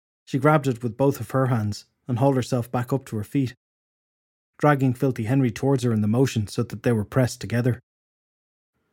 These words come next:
"See," Filthy Henry said to the woman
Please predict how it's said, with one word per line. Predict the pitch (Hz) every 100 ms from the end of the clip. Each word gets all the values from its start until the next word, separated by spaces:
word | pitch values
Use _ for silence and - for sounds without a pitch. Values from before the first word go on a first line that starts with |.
| _ _
"See," | - 320 339 311 156 _ _ _
Filthy | - 113 104
Henry | 117 110
said | 107 123 110
to |
the | 120
woman | 120 127 117